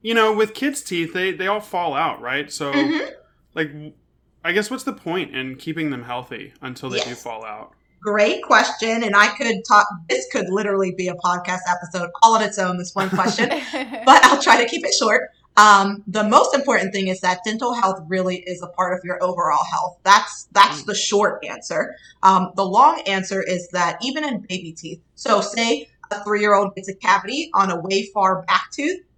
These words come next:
Speaker 2: that tooth isn't falling out till they're ten, eleven, twelve years old. And a cavity is a cavity. Like, it's gonna start, it'll spread, it'll get bigger, it can cause pain, it can cause infection, swelling,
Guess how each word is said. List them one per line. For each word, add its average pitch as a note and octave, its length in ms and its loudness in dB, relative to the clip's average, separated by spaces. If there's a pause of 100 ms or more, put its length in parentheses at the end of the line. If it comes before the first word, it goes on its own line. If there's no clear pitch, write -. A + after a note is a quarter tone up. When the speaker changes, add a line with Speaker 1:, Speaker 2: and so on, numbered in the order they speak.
(120)
Speaker 2:
that A3 260 2
tooth D4+ 220 -2
isn't A#3+ 280 0
falling G3 280 4
out F#3 200 2
till F#3 100 -10
they're F3+ 200 -4
ten, G#3+ 280 -4
eleven, F3+ 380 -2
twelve E3+ 280 -4
years C3 240 -10
old. G#2+ 220 -6 (340)
And F#3 140 -4
a F3+ 40 -6
cavity B3 400 4
is A3+ 100 -6
a F#3 60 -8
cavity. - 580 2
Like, F#3 200 -4
it's G#3 240 -6
gonna G3 260 -2
start, F#3+ 540 -4 (280)
it'll G3+ 180 -2
spread, A#3+ 540 2
it'll F#3 140 -4
get F3+ 280 -6
bigger, A#3 340 -2
it F#3 60 -20
can F3+ 140 -14
cause E3 300 -10
pain, A#3 240 -4
it G3 100 -8
can F3+ 160 -16
cause - 300 -8
infection, A3 560 -8
swelling, A3 640 -2